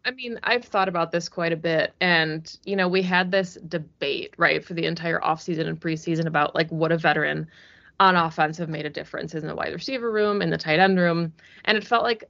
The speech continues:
the general maybe consensus was like, yeah, like, Marcedes Lewis would have been nice,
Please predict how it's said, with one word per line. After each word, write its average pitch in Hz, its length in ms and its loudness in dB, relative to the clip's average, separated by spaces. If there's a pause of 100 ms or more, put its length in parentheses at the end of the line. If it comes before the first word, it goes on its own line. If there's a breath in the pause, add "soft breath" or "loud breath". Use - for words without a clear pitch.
the 180 280 -6
general 180 580 -8
maybe 233 400 -6
consensus 269 760 -6
was 175 200 0
like, 165 260 4
yeah, 170 200 4
like, 170 180 2
Marcedes 156 460 -4
Lewis 185 260 0
would 180 80 0
have 160 60 -4
been 170 120 0
nice, 156 560 0